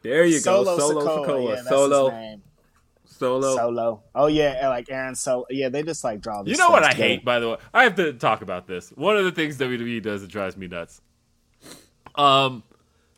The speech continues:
Speaker 3: so when they introduce people who they're not, like, they're willing to address that they're related to somebody, but, like,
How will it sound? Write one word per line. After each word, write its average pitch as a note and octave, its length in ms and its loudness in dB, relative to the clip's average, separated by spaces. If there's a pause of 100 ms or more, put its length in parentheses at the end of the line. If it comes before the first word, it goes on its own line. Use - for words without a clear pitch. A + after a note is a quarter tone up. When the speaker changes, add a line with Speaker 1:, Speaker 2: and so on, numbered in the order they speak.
(920)
Speaker 3:
so G#3 480 4
when A#3 180 -6
they E4 160 2
introduce C3 600 -6
people G#2+ 580 -8 (400)
who C3+ 540 -4 (340)
they're F3 280 0
not, E3+ 400 0 (120)
like, D3 200 2
they're C#3+ 120 2
willing D#3+ 300 0
to E3 140 -4
address B2+ 340 -2
that A#2+ 120 -14
they're A#2+ 120 -2
related A2 440 -4
to A2 60 -20
somebody, G#2 580 -8 (280)
but, C#3 180 -4
like, C#3 360 -2